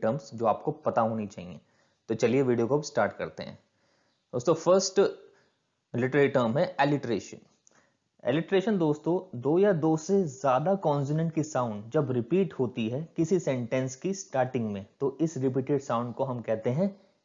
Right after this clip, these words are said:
alliteration। और दोस्तों, हम alliteration को हेड राइम और इनिशियल राइम भी बोलते हैं, यानी स्टार्टिंग में आ-, आने वाला कोई भी कॉन्सोनेंट के साउंड को हम हेड या, या इनिशियल भी कहते हैं।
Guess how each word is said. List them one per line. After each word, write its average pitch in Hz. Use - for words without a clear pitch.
alliteration। 107
और 139
दोस्तों, 151
हम 156
alliteration 151
को 139
हेड 135
राइम 151
और 113
इनिशियल 117
राइम 110
भी 165
बोलते 110
हैं, 98
यानी 120
स्टार्टिंग 127
में 139
आ-, 120
आने 117
वाला 113
कोई 120
भी 117
कॉन्सोनेंट 113
के 120
साउंड 110
को 123
हम 135
हेड 135
या, 120
या 120
इनिशियल 110
भी 131
कहते 104
हैं। 95